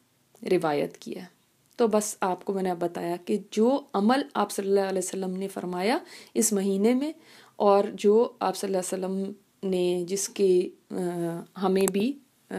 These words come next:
ترغیب دلائی ہے، اس حدیث سے پتہ چلتا ہے، وہ روزہ رکھنا ہی ہے۔ اور دیکھیں نا، آپ اگر اب سے تھوڑے تھوڑا روزہ رکھنا شروع کریں گے، پورے سال سے آپ out of practice ہوئے ہوتے ہیں، ابھی آپ رکھنا شروع کریں گے تو آپ کی باڈی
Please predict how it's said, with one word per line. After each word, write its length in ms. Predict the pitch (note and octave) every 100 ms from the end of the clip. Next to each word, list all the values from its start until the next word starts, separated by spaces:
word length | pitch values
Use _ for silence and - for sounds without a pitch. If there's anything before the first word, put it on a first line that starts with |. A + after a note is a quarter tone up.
| F3 E3+ E3
ترغیب 420 | - G3+ G#3 C#4 A#3
دلائی 380 | A#3 G#3 A3
ہے، 140 | B3 D#4 -
اس 180 | A3+ G3+
حدیث 320 | F3+ G3 G3
سے 80 | F#3+
پتہ 220 | F#3+ F#3 F3
چلتا 300 | F3+ E3+ B3+
ہے، 60 | D#4 - - -
وہ 100 | G#3+
روزہ 320 | G3 F3+ F3 G3+
رکھنا 460 | F#3+ F3+ F3+ F3 F3
ہی 140 | G3 G#3
ہے۔ 100 | F3 - _ - -
اور 120 | G#3
دیکھیں 280 | A#3+ B3+ E4+
نا، 120 | D#4+
آپ 280 | G3+ G3+ G#3
اگر 300 | G3+ A3 A3 A3
اب 220 | G3 F#3+
سے 200 | - A#3
تھوڑے 300 | A#3+ A3+ G3+
تھوڑا 300 | G3+ A3 A3+ G#3+
روزہ 200 | F#3 F#3+
رکھنا 340 | G3+ G#3 G#3
شروع 220 | G#3 A3
کریں 360 | A3 F#3 G#3+ C4
گے، 100 | A3+ - - -
پورے 180 | C4 C4+
سال 260 | B3+ G#3+ G3+
سے 120 | C#4
آپ 140 | C4
out 100 | A3
of 80 | G#3+
practice 540 | A#3 A#3+ G#3 - B3+ A#3+
ہوئے 140 | G#3
ہوتے 260 | G3 G3 A#3
ہیں، 80 | B3
ابھی 340 | G#3+ G3+ B3
آپ 140 | C4+ A#3+
رکھنا 280 | A#3 A#3 B3
شروع 220 | B3+ B3+
کریں 280 | B3 B3 C#4
گے 80 |
تو 120 | C#4+ C#4+
آپ 220 | A3 A3 A3
کی 80 |
باڈی 320 | A#3+ G#3+ G#3